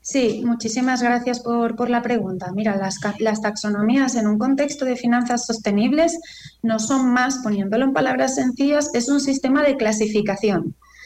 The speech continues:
que básicamente identifica las actividades económicas, los sectores económicos,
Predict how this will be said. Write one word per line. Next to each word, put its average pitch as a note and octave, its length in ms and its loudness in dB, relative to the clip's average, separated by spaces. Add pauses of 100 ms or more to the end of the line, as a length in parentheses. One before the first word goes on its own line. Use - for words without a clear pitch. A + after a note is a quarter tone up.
(240)
que A3+ 140 2
básicamente C#4 680 2
identifica A3+ 640 0
las F#3+ 220 0
actividades G3+ 840 2
económicas, G3+ 760 0
los F3 100 -6
sectores F#3+ 480 -2
económicos, G3+ 880 0